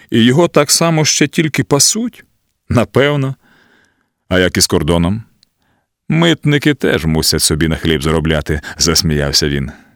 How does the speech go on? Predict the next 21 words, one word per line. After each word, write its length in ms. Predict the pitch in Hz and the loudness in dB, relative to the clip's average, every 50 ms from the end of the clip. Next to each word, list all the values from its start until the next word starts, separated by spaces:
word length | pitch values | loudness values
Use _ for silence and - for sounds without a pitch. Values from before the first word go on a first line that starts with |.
| _ _ _ _ - | _ _ _ _ -6
«Давай, 680 | - - 139 143 143 147 151 143 139 135 123 107 92 | -2 0 0 0 2 2 2 2 2 2 2 2 0
погоджуйся. 1000 | 87 - 139 143 139 147 156 151 135 110 90 73 73 76 71 - - - - 71 73 - _ _ _ _ - | 0 0 0 0 2 2 2 2 2 2 0 0 -2 -2 -2 -2 -4 -6 -10 -14 -16 -18 _ _ _ _ -6
Дівчат 560 | - - 101 - - - 117 127 113 92 - | -2 0 0 0 0 0 0 0 0 -2 -2
візьмемо. 560 | 90 101 101 80 73 85 80 80 78 76 - - _ _ - - - - - - - - | -2 0 0 0 0 0 0 0 -2 -4 -6 -8 _ _ -20 -20 -20 -20 -20 -20 -10 -4
По-моєму, 640 | - 127 147 180 220 233 226 214 202 196 202 190 | -2 0 0 2 0 2 2 2 2 2 2 2
тобі 320 | - - 180 165 156 185 175 | 0 -2 -2 0 0 0 0
зараз 360 | 156 170 170 165 165 151 - | 2 0 0 0 0 -2 -2
тільки 300 | - - 156 143 - 151 | 0 0 0 0 0 -2
й 40 | 143 | -2
треба, 380 | - 151 160 175 165 135 139 | 0 -2 -2 0 0 0 0
що 500 | 127 - - - - 123 127 123 113 104 | 0 -2 -2 0 0 2 2 2 2 2
розслаблятися, 1000 | 101 131 139 - - - 131 139 135 117 117 120 107 85 78 73 - 73 - - 78 | 2 2 2 0 0 0 -2 -2 0 0 2 2 2 2 0 -2 -4 -2 -2 -2 -2
так?» 440 | - - 80 87 - - - - _ _ _ _ _ - - - - - - - - | -2 -2 -2 -4 -4 -10 -18 -20 _ _ _ _ _ -20 -20 -20 -20 -20 -16 -6 -2
Він 180 | 85 85 87 87 | 0 0 0 0
плеснув 480 | - 90 95 92 85 - - 90 87 | 0 0 0 0 0 -2 -2 -2 -2
мене 200 | 85 85 82 82 | 0 0 0 -2
по 120 | 78 92 82 | -2 -2 -2
спині. 440 | - - - 76 71 69 67 71 82 - - _ _ _ _ _ _ _ _ _ _ _ _ | -2 -2 -4 -6 -6 -6 -8 -10 -12 -14 -20 _ _ _ _ _ _ _ _ _ _ _ _
«Виходить, 500 | - 71 - - - - - - - 123 | -4 -4 -4 -2 -2 -2 -2 -2 -2 -2
що 240 | - - - - 87 | 0 0 0 0 -2
так. 520 | - - - 85 55 - - - - - | -2 -2 -2 -4 -4 -4 -10 -14 -16 -16